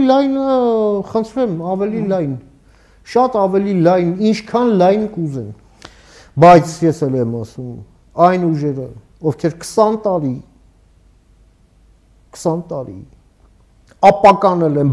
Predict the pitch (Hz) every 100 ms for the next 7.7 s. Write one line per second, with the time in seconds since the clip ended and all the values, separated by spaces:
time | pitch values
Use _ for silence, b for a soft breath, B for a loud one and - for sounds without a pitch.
0 | 107 180 175 196 170 156 160 151 143 127
1 | - 208 160 - 208 175 160 160 175 170
2 | 156 180 165 - b b b b b b
3 | b 190 202 190 185 170 143 156 147 147
4 | 139 135 - - - 220 220 196 214 214
5 | 165 170 143 143 156 151 135 123 - 117
6 | 113 175 185 208 202 208 214 165 190 -
7 | 202 160 170 170 170 180